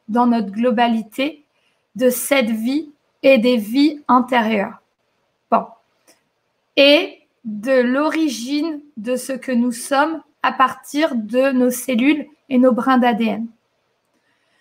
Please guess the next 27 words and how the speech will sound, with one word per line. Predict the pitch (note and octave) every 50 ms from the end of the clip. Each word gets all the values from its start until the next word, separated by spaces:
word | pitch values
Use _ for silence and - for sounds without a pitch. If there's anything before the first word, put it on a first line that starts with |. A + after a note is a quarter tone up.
| _ _ _ _ _ _ _ -
Donc, | A3 G#3 D#4+ D#4 C#4 B3 A3+ - - - _ _ _ _ _ _ _ -
à | - A#3+
partir | - C#4 C4+ - - - - E4 E4+ D#4+
de | C4 D4+
là, | C#4 B3+ A#3+ A3 G#3
lorsque | A3+ A#3 A#3 A3+ - - - C#4 C4+
je | A#3+ B3+ C#4
vois | B3+ A3 B3 C#4 D4 C#4 C4+ C#4 - -
un | B3+ A#3+ A#3
être | A3+ A#3 A#3 - - B3
humain, | A#3 A#3 B3+ C#4+ F4 - - _ _ _ _ _ _ _ _ _ _ _ _ _ _ _ -
je | A3+ A3+ C4+
vois | D4 D4 C#4+ C#4+ D4 D4+ D4+ C#4 C#4+ - - - - _ _ _ _ _ _ _ _ _ _ _ _ -
un | A#3+ B3 B3
être | B3 B3+ B3+ B3+ - D4
humain | C#4 C4+ C4+ C4+ C4+ C4
qui | C4+ - - B3
me | A#3 A#3+ B3 B3 A#3+
parle | - C#4 C4+ C4 A#3+ G#3+ G#3+ A3 - -
en | - G3 G3 G3
conscience, | - - - A#3 A#3+ A#3 - - - - A3 C#4 F#4 - - - - - - _ _ _ _ _ _ _ _ _ _ _ _ -
mais | - B3 C4+ C#4 C#4+ C#4 C4+ C4 C4 C4 _ _ _ _ _ -
en | - A#3 A#3
ce | A#3 - - - A#3+
qui | A#3 - - - D4+ D#4+
me | E4+ E4
concerne, | E4 - D4 C#4 C4+ C#4+ - - B3+ A#3 A#3+ C#4+ D#4+ F#4+